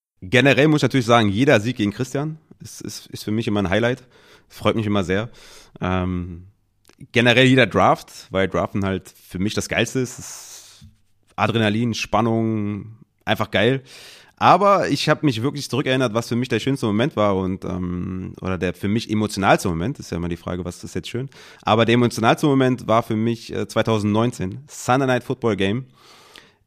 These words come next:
Ich hab's re-, extra rausgesucht, ähm, Props auch an, ähm,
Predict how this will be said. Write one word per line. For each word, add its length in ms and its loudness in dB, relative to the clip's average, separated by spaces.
Ich 200 -2
hab's 240 0
re-, 140 -8
extra 240 0
rausgesucht, 520 -2
ähm, 760 -4
Props 280 -4
auch 160 -2
an, 340 -2
ähm, 840 -8